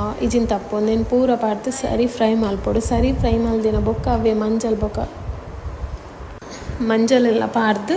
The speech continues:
ಒಂಚೂರು ನೀರ್ ಪಾಡ್ದ್ ಗ್ರೇವಿ ಟೈಪ್ ಕಡೆದ್ ದೀವೊಡು. ಆ ಗ್ರೇವಿನ ಏಪ ಪಾಡ್ರೆಗ್ ಪಂಡ ಕೋರಿ ಒಂಜಿ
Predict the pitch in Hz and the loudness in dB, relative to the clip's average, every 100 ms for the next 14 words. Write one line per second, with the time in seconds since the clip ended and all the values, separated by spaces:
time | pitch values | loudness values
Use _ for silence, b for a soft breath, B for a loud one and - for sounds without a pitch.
0 | - 247 240 254 226 247 285 277 226 214 | 2 4 4 4 4 4 4 2 0 0
1 | 247 233 247 262 254 254 214 214 - 247 | -2 -2 2 2 2 0 0 -2 0 4
2 | 220 233 277 240 190 - - - - - | 4 4 2 4 2 -2 -8 -16 -16 -16
3 | - 233 - - 254 247 233 254 262 240 | -8 -8 -6 -2 0 4 6 6 6 2
4 | 240 247 233 220 220 214 226 220 - 269 | 2 0 0 0 0 -2 -2 -2 0 2
5 | 269 262 240 240 233 233 | 4 4 4 4 2 4